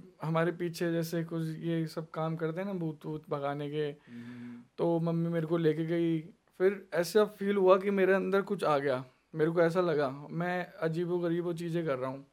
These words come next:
Speaker 1: फिर मम्मी ने भी पू-, सोचा, मेरे से पूछा, "तू क्या कर रहा है?" मेरे को खुद को पता नहीं रहता था मैं क्या कर रहा हूँ।
Speaker 2: हम्म।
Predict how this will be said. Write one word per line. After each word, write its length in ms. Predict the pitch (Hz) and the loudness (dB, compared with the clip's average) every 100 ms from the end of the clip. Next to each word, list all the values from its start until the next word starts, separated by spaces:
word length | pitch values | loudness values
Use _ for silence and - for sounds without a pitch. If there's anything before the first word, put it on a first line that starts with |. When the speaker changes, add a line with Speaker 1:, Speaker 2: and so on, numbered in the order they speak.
| _ _ _ _ _ | _ _ _ _ _
Speaker 1:
फिर 440 | 170 165 165 160 151 | -2 0 0 -2 -6
मम्मी 320 | 156 156 165 | -8 -4 -4
ने 160 | 170 175 | -4 -4
भी 100 | 175 | -6
पू-, 460 | 165 165 165 165 | -6 -12 -14 -12
सोचा, 320 | 165 160 175 170 | -8 -6 -6 -6
मेरे 220 | 170 165 | -4 -4
से 80 | 165 | -4
पूछा, 220 | 165 170 | -4 -4
"तू 140 | 175 | -4
क्या 180 | 165 160 | -2 -2
कर 160 | 156 156 | -2 -2
रहा 120 | 165 | 0
है?" 60 | |
मेरे 140 | 170 180 | 2 0
को 60 | |
खुद 160 | 185 185 | 0 -2
को 140 | - | 0
पता 180 | 190 190 | 0 0
नहीं 140 | 185 165 | 0 0
रहता 280 | 160 165 | 0 -2
था 60 | 170 | -4
मैं 160 | 170 160 | -4 -4
क्या 120 | 151 | -2
कर 140 | 135 | -4
रहा 140 | 147 139 | -4 -8
हूँ। 80 | |
Speaker 2:
हम्म। 640 | 147 _ _ - - 127 | -10 _ _ -20 -20 -20